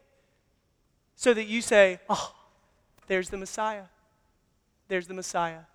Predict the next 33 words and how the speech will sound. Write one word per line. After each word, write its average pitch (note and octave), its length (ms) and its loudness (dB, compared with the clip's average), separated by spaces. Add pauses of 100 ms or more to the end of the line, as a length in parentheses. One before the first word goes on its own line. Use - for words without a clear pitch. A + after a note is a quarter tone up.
He's - 220 -4
here. F#3 280 -4
He's A#3 200 -4
come." G3+ 540 2 (280)
It's - 100 -18
Christmas - 540 2 (200)
this G3+ 180 -12
week, F#3+ 240 -14
isn't G3 180 -12
it? A3+ 140 -14 (240)
He's D4 180 -2
come. A#3 640 4
That's B3 180 0
what C4 100 -8
the C4 60 -14
signs A#3+ 340 -4
are C3+ 100 -12
about, C3 500 0 (760)
to A#3 100 -4
provoke A3 440 -2
you A3 80 -10
to A3 40 -16
faith. - 760 -6 (2000)
And G3+ 140 -2
just D4+ 200 0
like B3 380 6 (140)
in A3 100 -6
John A#3 220 4
chapter A3 320 2
two, A#3+ 400 0
the G3 100 -6
multiplication A3 880 -2 (460)
of, F#3 520 2